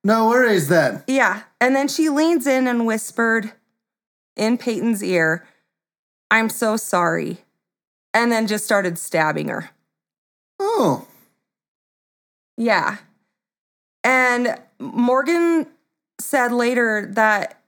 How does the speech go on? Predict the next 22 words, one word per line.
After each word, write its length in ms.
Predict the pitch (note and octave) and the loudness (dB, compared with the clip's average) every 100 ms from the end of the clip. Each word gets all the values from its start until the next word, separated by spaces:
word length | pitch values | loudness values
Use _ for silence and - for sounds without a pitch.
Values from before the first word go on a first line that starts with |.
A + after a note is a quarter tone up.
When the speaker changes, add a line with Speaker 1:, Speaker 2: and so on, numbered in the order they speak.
| - | -6
Speaker 2:
it 100 | G#3 | -2
didn't 260 | B3 C4 C4 | 0 0 -2
feel 240 | C4 A#3+ | -2 2
like 400 | A#3 F#3+ F#3 - _ _ _ _ _ _ _ _ _ _ - | 2 0 -2 -12 _ _ _ _ _ _ _ _ _ _ -4
anything. 640 | A3+ A3 F#3+ F3 D3+ - - _ _ | 0 0 -2 -4 -6 -8 -16 _ _
It 100 | - | -6
was 180 | F3+ G3+ | -2 0
like 220 | G#3+ G3 - | 0 0 0
air 400 | F3 D#3 A#2+ - _ _ _ _ _ _ _ _ _ _ _ _ _ _ _ _ _ | -2 0 -2 -8 _ _ _ _ _ _ _ _ _ _ _ _ _ _ _ _ _
when 180 | - F#3 | -2 -2
she 160 | - G3+ | -2 -4
was 160 | F3 | -6
stabbing 380 | - E3+ D#3 D#3 | -4 -2 -2 -4
her 80 | D3 | -4
nineteen 400 | C3+ C3 - C3+ | -4 -6 -10 -12
times. 460 | E3+ - - - - _ _ _ _ _ _ _ _ _ _ _ _ - | -10 -12 -12 -18 -20 _ _ _ _ _ _ _ _ _ _ _ _ -2
Speaker 1:
Mm. 320 | C#3+ B2+ G2 - | 0 0 -4 -4
Speaker 2:
Like, 160 | G#3 | -2
this 160 | C#4 D4+ | 0 -2
is 140 | D4+ A3+ | -2 0
nuts, 380 | G#3 D#3+ - | 0 0 -2
right? 400 | E3 E3+ G#3+ F#3+ | -2 0 0 -4